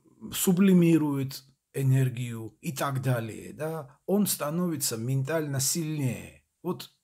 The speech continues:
если прагматически посмотреть, что такое йога,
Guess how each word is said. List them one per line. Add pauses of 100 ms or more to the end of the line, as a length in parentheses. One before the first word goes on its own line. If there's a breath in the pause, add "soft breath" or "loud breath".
(140)
если
прагматически
посмотреть,
что
такое
йога,